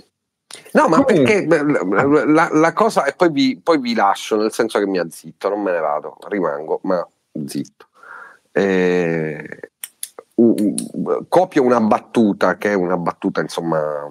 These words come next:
Speaker 1: a-, amara e un po' acida. Un tempo si facevano le analisi politiche, no? Anche delle peggiori sciocchezze. Adesso invece l'uni-, l'u-, l'unica cosa che possiamo fare sono le analisi cliniche,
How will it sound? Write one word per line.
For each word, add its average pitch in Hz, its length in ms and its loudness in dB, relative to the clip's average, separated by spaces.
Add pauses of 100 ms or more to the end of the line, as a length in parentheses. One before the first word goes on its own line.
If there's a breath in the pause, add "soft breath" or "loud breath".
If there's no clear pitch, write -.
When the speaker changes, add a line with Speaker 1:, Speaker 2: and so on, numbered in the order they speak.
(260)
Speaker 1:
a-, - 280 -2
amara 82 580 2
e 80 60 -6
un 80 160 -8
po' 73 260 -2
acida. 71 580 -8 (560 loud breath)
Un 156 320 2
tempo 95 600 2
si - 180 -4
facevano 110 600 0
le 98 100 0
analisi 101 500 -2
politiche, 76 640 -10
no? 110 340 -2
Anche 131 400 0
delle 101 320 2
peggiori 92 920 0 (920 loud breath)
sciocchezze. - 1080 -2 (800 loud breath)
Adesso 165 420 2
invece 120 480 0
l'uni-, 123 420 0
l'u-, 113 380 0
l'unica 131 360 2
cosa 135 180 2
che - 60 -6
possiamo 120 340 -2
fare 107 280 0
sono 98 320 0
le 101 120 2
analisi 110 500 0
cliniche, 92 760 0